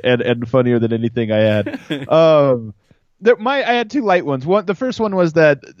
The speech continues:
Speaker 1: s-, they called an and one finally for C J, who ran into Jang, and they originally called a charge,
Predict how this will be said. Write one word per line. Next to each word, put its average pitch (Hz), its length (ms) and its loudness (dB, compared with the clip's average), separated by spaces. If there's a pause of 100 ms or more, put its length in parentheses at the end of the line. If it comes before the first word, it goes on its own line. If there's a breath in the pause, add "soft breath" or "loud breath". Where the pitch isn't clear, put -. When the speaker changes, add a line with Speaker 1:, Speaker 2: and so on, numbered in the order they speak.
(120)
Speaker 1:
s-, - 240 -16
they 185 220 0
called 214 320 0
an 160 140 2
and 170 260 -2
one 156 260 0
finally 156 460 -2
for 147 120 -4
C 147 240 -2
J, 139 200 2
who 135 120 0
ran 143 260 0
into 156 220 -4
Jang, 135 380 0
and 120 100 -4
they 120 120 0
originally 160 420 -2
called 160 260 0
a 120 60 -2
charge, 147 640 0